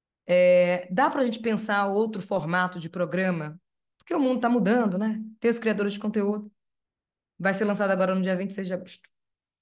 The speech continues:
São duas formas que eu acredito fazer negócio. Trazendo as suas pessoas e reformulando ou formatando de outro jeito outras possi-, outra poss-, outra possibilidade. Talvez não seja o Shark Tank Brasil que a gente tá acostumado, mas agora é um Shark Tank Brasil versão Creators.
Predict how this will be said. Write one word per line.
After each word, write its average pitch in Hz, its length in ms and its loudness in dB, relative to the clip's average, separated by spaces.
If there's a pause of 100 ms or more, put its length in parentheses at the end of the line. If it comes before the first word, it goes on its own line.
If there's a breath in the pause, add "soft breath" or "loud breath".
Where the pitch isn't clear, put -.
(880)
São 196 160 0
duas 214 280 2
formas 156 320 -4
que - 40 -8
eu 160 40 -8
acredito 170 260 -4
fazer 165 160 0
negócio. - 320 -6 (460 soft breath)
Trazendo 196 320 2
as 196 60 -2
suas 254 300 0
pessoas 196 640 -8 (1040)
e 196 80 -2
reformulando 190 840 2
ou 180 40 -4
formatando 175 680 -4
de 170 140 -4
outro 196 340 2
jeito 190 320 -2
outras 202 220 -4
possi-, 208 180 -6 (260)
outra 202 360 -4
poss-, 208 440 -6
outra 202 220 -2
possibilidade. 214 720 -2
Talvez 202 220 2
não 220 80 6
seja 220 160 2
o 208 40 -4
Shark 208 180 -4
Tank 185 120 -4
Brasil 180 280 0
que 180 40 -2
a 180 40 -2
gente - 80 -6
tá 175 60 -2
acostumado, 190 460 -2
mas 233 140 -2
agora 202 180 0
é - 40 -2
um - 20 -8
Shark 196 180 -6
Tank 185 140 -6
Brasil 180 240 -2
versão 180 240 -2
Creators. - 540 -10